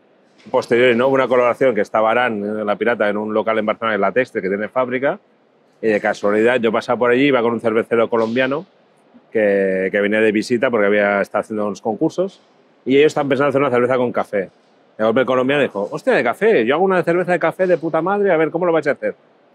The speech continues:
Y ellos dos habían hecho algo de, con café, pero estaban como dudando, llamando a un cafetero, un tostador. De golpe ahí ya veías al colombiano metiéndose las manos ahí hasta el fondo. <laughs> Empezaron a aparecer luego, de,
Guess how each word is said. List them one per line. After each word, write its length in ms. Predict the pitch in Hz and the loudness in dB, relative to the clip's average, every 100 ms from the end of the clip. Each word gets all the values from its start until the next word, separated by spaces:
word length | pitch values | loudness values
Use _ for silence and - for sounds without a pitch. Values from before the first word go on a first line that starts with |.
| _ - | _ -2
Y 100 | 120 | 2
ellos 140 | 143 | 4
dos 280 | 143 190 - | 2 0 -2
habían 240 | 110 117 131 | 0 2 0
hecho 180 | 135 139 | 0 2
algo 140 | 135 | 4
de, 200 | 127 113 | 2 -2
con 200 | - 127 | -4 -2
café, 260 | 127 135 160 | -2 0 0
pero 100 | 131 | 2
estaban 220 | 131 135 | 0 0
como 200 | 139 123 | 2 2
dudando, 540 | 113 131 170 160 185 | 4 2 2 0 0
llamando 360 | 127 110 131 135 | 0 0 0 0
a 40 | |
un 100 | 127 | 0
cafetero, 640 | 123 - 110 143 143 135 123 | -2 -2 -2 2 2 2 0
un 340 | 120 120 113 | -4 -6 -6
tostador. 500 | 127 120 113 139 196 - _ _ _ - | -4 -2 0 0 0 -4 _ _ _ -6
De 60 | 104 | -2
golpe 320 | 107 127 123 | 2 2 2
ahí 200 | 110 120 | 2 2
ya 120 | 123 | 2
veías 360 | 123 123 127 117 | 2 2 2 0
al 300 | 117 113 110 | -2 0 -2
colombiano 400 | 127 117 127 127 | -2 0 0 0
metiéndose 500 | 113 127 127 117 120 | 0 0 0 0 2
las 160 | 113 107 | 0 0
manos 340 | 123 127 113 | -2 -2 -2
ahí 180 | 123 123 | -2 0
hasta 200 | 113 117 | 0 0
el 100 | 113 | -2
fondo. 400 | 135 151 156 214 _ _ _ | -4 -4 -2 -4 _ _ _
<laughs> 260 | _ - | _ -8
Empezaron 360 | 123 117 120 156 | -2 0 2 2
a 20 | |
aparecer 340 | 147 139 143 | 2 2 2
luego, 380 | 131 135 123 123 | 2 2 4 2
de, 420 | 117 120 113 110 | 4 4 4 2